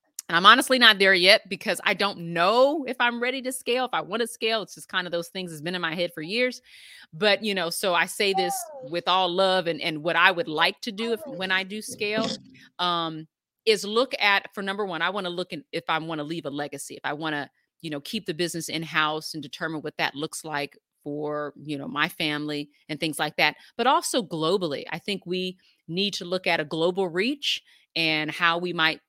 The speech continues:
be able to partner and align with companies outside of, you know, I'm speaking in the United States that might be able to,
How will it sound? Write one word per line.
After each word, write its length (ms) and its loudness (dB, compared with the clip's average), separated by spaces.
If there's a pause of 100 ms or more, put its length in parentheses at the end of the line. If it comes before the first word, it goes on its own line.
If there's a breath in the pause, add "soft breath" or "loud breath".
be 180 -2
able 180 -2
to 460 -4
partner 460 0
and 80 -4
align 400 0
with 160 -14
companies 440 -6
outside 560 -2
of, 220 -4 (380)
you 80 -6
know, 80 -4
I'm 120 -4
speaking 280 -6
in 80 -4
the 40 -2
United 360 0
States 480 -4
that 120 -6
might 480 -4
be 180 -4
able 200 -6
to, 400 -6